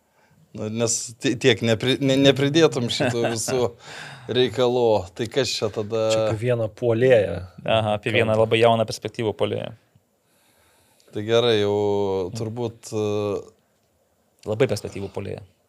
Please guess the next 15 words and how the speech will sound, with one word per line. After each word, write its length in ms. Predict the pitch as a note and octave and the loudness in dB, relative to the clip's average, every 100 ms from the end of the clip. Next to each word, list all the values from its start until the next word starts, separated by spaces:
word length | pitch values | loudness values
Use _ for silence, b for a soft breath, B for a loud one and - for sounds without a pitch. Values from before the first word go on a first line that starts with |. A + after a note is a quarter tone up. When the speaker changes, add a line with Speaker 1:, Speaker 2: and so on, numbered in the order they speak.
| _ - _ | _ -20 _
Speaker 2:
Sky 340 | - - D3+ | -10 4 6
is 140 | D3+ B2 | 6 4
the 140 | B2+ C3 | 6 8
limit 300 | D3 A2 - | 6 2 -6
tam 180 | - G2+ | -8 -6
puolėjui 380 | - G#2 G2 F#2+ | -4 -4 -4 -4
praktiškai. 480 | - - - - _ _ _ _ _ _ - | -8 -8 -16 -20 _ _ _ _ _ _ -10
Speaker 1:
Tai 60 | G2+ | -6
čia 200 | - G#2+ | -2 0
yra 220 | A2 A2+ | 4 4
Marius 340 | B2 A#2 G#2 | 6 4 4
Stankevičius. 680 | - A#2+ D3 A#2 F#2 - - - - - - | -2 -2 4 4 2 -6 -8 -8 -10 -16 -20
Speaker 3:
Aurimai 240 | - G#2+ A#2 | -10 -4 0
Speaker 2:
Bra. 140 | F#3 B3+ | 2 2
Speaker 3:
šaunuolis. 640 | A2+ - A2 D3+ F#3 G2 | 0 -2 -4 0 0 -2